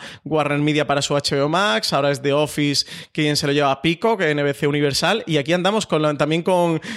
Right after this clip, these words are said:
con las guerras por las sitcoms en, en toda la plena guerra del, del streaming, que por cierto os recomiendo un artículo que, que publicó Álvaro Nieva la semana pasada sobre este tema en Fuera de Series. Eh, buscarlo y leerlo porque de verdad es muy interesante si os gustan este tipo de movimientos así más industriales, empresariales.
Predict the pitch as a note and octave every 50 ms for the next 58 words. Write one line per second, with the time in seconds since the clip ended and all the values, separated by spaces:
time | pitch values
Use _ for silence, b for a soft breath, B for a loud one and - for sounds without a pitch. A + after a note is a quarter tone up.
0 | F3+ B - E3 D#3+ D#3 D#3 D3+ D3 C#3+ C#3+ E3 E3 - F#3 F#3 F3+ - F#3 F3
1 | E3+ F3 E3+ F3 E3+ E3 E3 E3 - - G#3 G3+ - - - A3+ A3+ A#3+ B3+ A#3
2 | A3+ - E3 D#3+ D#3+ D#3+ D#3+ D#3 D#3 D3 D3+ C3+ D#3 D#3 D3 - E3 E3 E3+ F3
3 | E3+ D#3 F3 F3 E3+ F3 E3+ E3 E3 D#3+ D#3+ E3 D#3+ D#3 D#3+ D#3+ D#3+ D#3+ D#3+ D#3
4 | D3+ D#3+ D#3 D#3+ D#3+ D3+ - D#3+ E3 F3 F#3 E3+ E3+ D3 C#3+ C#3+ B2+ D#3 D#3+ D3
5 | - D3+ C3+ C3+ C3 C3+ C3 B B B B B - D3+ D#3+ D3 D3+ D3 D#3 D#3
6 | D#3 E3 E3 E3 D#3+ D#3 D3+ C#3+ - D#3+ D3 D#3 E3+ E3+ F#3+ A3 A3 B B B
7 | B _ - E3 D3+ C#3+ C#3+ C#3 C#3 C#3 C3+ C3 C#3 C3 B2 C#3 C#3 C#3+ C3 -
8 | D3+ D3 D3 D3 D3+ D3 D3+ D3 C#3 B2 A#2 A2+ A#2 A#2 - B2+ A#2+ C3+ C#3 C3
9 | C3+ C#3 - C#3+ C3+ C3+ C3 - C#3+ C3+ C3+ C#3 C3+ B2+ - C#3+ C3+ C3 C#3 B2+
10 | C3+ C3 C3+ C3+ C3 C3 - - D3 C#3 C3+ C3 C3 B2+ - C#3+ D3 D3 E3+ G3
11 | A3 G#3+ B B B B B B - D3+ C#3+ C3+ C3+ C3+ C3+ C3 C3+ C3 B2 C3+
12 | B2+ - - D3 D3 E3+ E3 D3+ D3+ D3 D#3+ F3+ E3 D3+ C#3 - C#3+ C3+ C3+ C#3+
13 | D3+ C#3+ D#3 D#3+ D#3 D3+ C#3+ D3 C#3 C3+ D3+ D#3 F3 D3+ D3+ C3 C#3+ C#3 - D3
14 | D3+ C#3 D3+ C#3+ - E3 C3 - C#3+ C#3+ C#3+ C#3 C#3 C#3+ C#3+ C#3+ - D#3 C3+ C#3
15 | C#3 C#3 D3 D3 D3 C#3+ D3+ D3+ - - - F#3 D3+ C#3 C#3 C3 - - C#3 -
16 | C3 B2 - A#2+ A2+ A#2+ A2+ - A2 G#2 F2+ D#2 D2+ - - - _